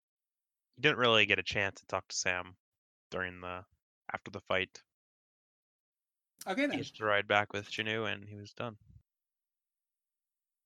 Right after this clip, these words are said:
Speaker 2: Sam, you are currently working down in the R and D labs. I think you are moving a lot of your stuff, and you're currently in the transfer process to move from the B B U labs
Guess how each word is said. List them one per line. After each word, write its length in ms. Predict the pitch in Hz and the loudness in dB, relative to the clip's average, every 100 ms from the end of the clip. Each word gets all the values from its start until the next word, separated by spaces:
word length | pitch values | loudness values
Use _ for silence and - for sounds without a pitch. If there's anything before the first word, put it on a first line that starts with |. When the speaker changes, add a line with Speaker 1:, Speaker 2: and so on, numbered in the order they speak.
| _ _ - | _ _ -10
Speaker 2:
Sam, 380 | - 254 254 247 | -2 0 0 -2
you 180 | 196 226 | -4 -2
are 100 | 226 | 0
currently 400 | 226 214 190 175 | 2 0 0 -6
working 460 | 156 175 190 170 | -4 -4 -6 -6
down 380 | 160 160 156 156 156 | 0 2 2 0 -4
in 260 | 147 151 156 | -2 -2 -2
the 280 | 151 147 143 | -2 -2 0
R 180 | 156 151 | 2 2
and 120 | 147 | 0
D 160 | 143 143 | -2 -2
labs. 560 | 143 143 143 143 139 - - | 2 4 4 2 -4 -10 0
I 100 | 165 | 0
think 380 | - 240 254 226 | 0 -2 -2 -4
you 140 | 202 | -4
are 100 | 185 | -2
moving 800 | 160 160 196 190 214 220 214 208 - | -2 -4 -4 -6 -4 -4 -6 -8 -2
a 80 | 156 | 0
lot 320 | 147 147 156 | 4 6 6
of 140 | 156 | 0
your 240 | 139 143 156 | -2 -2 -2
stuff, 500 | - - 147 160 156 | -4 2 4 4 0
and 100 | 135 | -8
you're 100 | 135 | -8
currently 440 | - 147 147 143 | -2 -2 -2 -4
in 80 | 135 | -4
the 80 | 135 | -6
transfer 400 | 139 135 - 147 | -6 -6 -6 -2
process 540 | 156 151 156 160 160 | 2 2 2 -2 -4
to 100 | 156 | -4
move 300 | 143 143 139 | -2 0 -2
from 420 | - 147 147 143 | -4 0 0 0
the 80 | 139 | -4
B 220 | 135 139 | -2 -2
B 100 | 143 | -2
U 260 | 127 123 151 | -6 -4 -2
labs 600 | 151 165 190 190 - | 2 4 4 2 -4